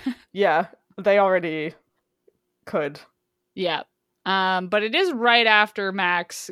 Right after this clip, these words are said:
Speaker 1: Googles the, I guess maybe it wouldn't be Google. I don't know, maybe it would be. The Institute for Realizing Your Pet's Inner Potential, that the
Speaker 2: Mm-hmm.
Speaker 1: computer explodes?
Speaker 2: It crashes?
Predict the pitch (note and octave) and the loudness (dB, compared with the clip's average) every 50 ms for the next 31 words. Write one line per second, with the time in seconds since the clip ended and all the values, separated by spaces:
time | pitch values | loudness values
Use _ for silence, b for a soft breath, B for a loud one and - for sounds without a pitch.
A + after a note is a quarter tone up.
0 | - F3+ G3 G3+ F#3 F3+ D#3+ F3+ E3 E3 D#3+ E3 E3 - - - - F3+ E3 E3 | -14 -8 -6 -4 -4 -4 -4 -6 -4 -4 -6 -6 -8 -12 -16 -20 -20 -18 -14 -10
1 | F3 E3 E3 D#3+ - - E3+ F3+ E3+ F#3+ F#3+ F#3+ - - F3 E3+ E3 E3 E3 D#3 | -8 -8 -6 -8 -6 -6 -6 -4 -4 -4 -4 -6 -6 -10 -14 -12 -10 -10 -10 -10
2 | D3+ D3+ D3+ C#3+ - D3+ D3 D3+ C#3+ - - C#3 C3 B2 C#3+ C#3+ D3 C3 C3+ C3+ | -12 -12 -12 -12 -12 -12 -14 -14 -16 -18 -18 -20 -18 -14 -14 -14 -14 -12 -14 -12
3 | A#2+ A#2+ D3+ F3+ F#3 _ _ _ _ _ _ - - F#3 A3 F#3+ E3+ E3 E3+ F3 | -12 -12 -14 -16 -20 _ _ _ _ _ _ -8 -4 -2 -2 -2 -4 -8 -8 -6
4 | F#3 F#3+ F3 F3+ C3+ F#2+ F#2 C#3 C#3+ C#3+ - D#3+ D#3+ E3 F3 F3 _ - F3+ E3 | -6 -6 -6 -8 -10 -10 -10 -10 -10 -10 -12 -12 -12 -12 -12 -12 _ -8 -6 -4
5 | A3+ B3 B3 - - B3+ A#3 G3 - G#3 F#3 F#3 F#3 F3+ F3 F3 D#3+ D#3+ D#3+ D#3+ | -4 -4 -4 -6 -6 -6 -6 -6 -6 -10 -8 -6 -4 -4 -2 -2 -4 -4 -6 -10
6 | D#3 D#3+ - F3+ D3+ - - - D#3 E3+ F3 - D3+ - - - - - C#3+ B2+ | -14 -12 -10 -10 -10 -10 -10 -16 -16 -16 -14 -14 -14 -14 -14 -16 -16 -14 -14 -14
7 | - _ - D#3+ E3+ - F#3 F3+ - A#3 A#3+ A3 A3 A3 A3 A3 A3 A3 A3 A3+ | -14 _ -14 -14 -12 -12 -12 -8 -6 -4 -2 0 0 0 2 2 0 0 0 0
8 | A#3+ B3 B3+ C4 C4+ D4 E4+ F4 F#4 F#4+ F#4+ G4 G4+ A4 A#4+ A#4+ A#4+ A4+ A4 _ | 0 0 0 2 2 2 0 0 -2 -4 -4 -4 -4 -4 -4 -4 -6 -8 -10 _
9 | _ _ _ _ - - F#4 - - - D#4+ F4+ G#4+ B4 C5 - E3+ - - - | _ _ _ _ -8 -8 -8 -8 -6 -4 -2 0 0 0 -2 -4 -6 -8 -8 -6
10 | D#3+ D#3 - - - C4 D#4 D#4+ D#4+ - - | -6 -6 -6 -6 -8 -8 -8 -10 -14 -16 -20